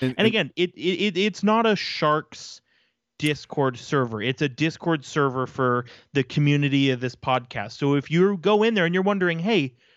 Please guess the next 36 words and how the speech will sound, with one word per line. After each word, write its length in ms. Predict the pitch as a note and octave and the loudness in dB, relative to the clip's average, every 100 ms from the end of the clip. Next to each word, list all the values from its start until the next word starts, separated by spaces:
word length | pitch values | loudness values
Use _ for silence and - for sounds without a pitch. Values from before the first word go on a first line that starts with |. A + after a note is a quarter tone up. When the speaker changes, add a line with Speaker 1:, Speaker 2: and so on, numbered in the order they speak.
| _ _ _ | _ _ _
Speaker 2:
I 100 | A3 | 0
wonder 300 | A#3 F#4+ E4 | 0 0 2
what 140 | A3+ | 0
kind 180 | - A3 | 0 0
of 80 | F#3 | 2
music 380 | D#3+ F#3+ D#3+ C#3 | 2 2 0 -4
A 120 | B2 | -4
J 200 | B2 A#2 | -4 -6
listens 380 | A2 A2 A2+ G#2+ | -6 -8 -10 -10
to," 180 | - - - _ | -10 -10 -12 _
Speaker 1:
It's 320 | - F#3+ F3+ - | -4 0 0 2
Speaker 2:
put 100 | G3+ | 4
Speaker 1:
like, 80 | A#3+ | 4
Speaker 2:
it 100 | D4+ | 4
in 180 | G4 | 2
there. 120 | A#3 G#3 | 2 0
Speaker 1:
I, 80 | A#3+ F3+ | -2 -2
what, 260 | G#3 C4 | -4 -6
like, 180 | G#3 A#3 | -2 -2
yeah, 340 | G#3+ C#4 G2+ F#2 | 0 0 0 -2
like, 160 | B2 A#2 | -4 -4
what, 340 | A2+ F#3+ A#3 C3 B2 - C3+ B2+ | 0 0 0 -8 -12 -6 -4 -2
uh, 240 | B2+ A2 | 0 0
what 360 | G#2+ B2 G#3+ - | 0 0 -2 -4
music 440 | C#3+ G#3 F#3 F#3 | -2 0 -2 -2
does 200 | D3 A2+ | -2 -2
Jerk 280 | - E3 F#3 | 0 0 0
listen 280 | F#3+ F3 G3 | -2 -2 -4
to? 180 | A3+ G#3 - - | -6 -12 -18 -14
What 340 | C3+ E4 G4+ _ | -2 0 0 _
tequila 640 | - - - C#4+ B3+ A#2 | -8 -8 -2 0 2 0
was 760 | E2 G2 E3 C#4+ C#4 G3+ G3+ - - | -2 -2 2 2 2 0 -2 -8 -2
A 160 | F3 | 0
J 220 | F#3+ F3+ F#3 | 0 0 0
drinking 420 | G3+ C4 - E3+ | -2 -4 -2 -4
tonight? 280 | A#2 F2+ | -2 -8